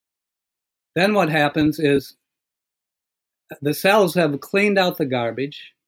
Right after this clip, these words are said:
And then when you eat and rest, the M tor pathway is active. The cells synthesize a lot of new proteins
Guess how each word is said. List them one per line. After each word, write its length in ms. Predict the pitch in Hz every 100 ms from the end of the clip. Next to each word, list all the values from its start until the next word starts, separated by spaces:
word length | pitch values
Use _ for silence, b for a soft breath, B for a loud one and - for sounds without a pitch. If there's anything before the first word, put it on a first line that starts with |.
| _ _ _ _ _ _ _
And 120 | 139
then 160 | 156 196
when 140 | 175
you 180 | 170 160
eat 260 | 170 190 185
and 220 | 160 151
rest, 460 | 180 175 151 - - _ _ _ _
the 160 | 135 147
M 180 | 165 175
tor 260 | 185 170
pathway 840 | 151 165 160 - 160 151 151 147 147 _ _ _ _
is 180 | 135 135 143
active. 640 | 139 139 - 135 139 - _ _ _ _ _ _ _ _ 147
The 80 |
cells 520 | 139 - 170 160 147 - - _
synthesize 680 | - 180 170 151 170 160 147
a 60 |
lot 300 | 151 160 170
of 100 | 165
new 220 | 160 170
proteins 920 | 160 170 160 160 170 160 151 151 -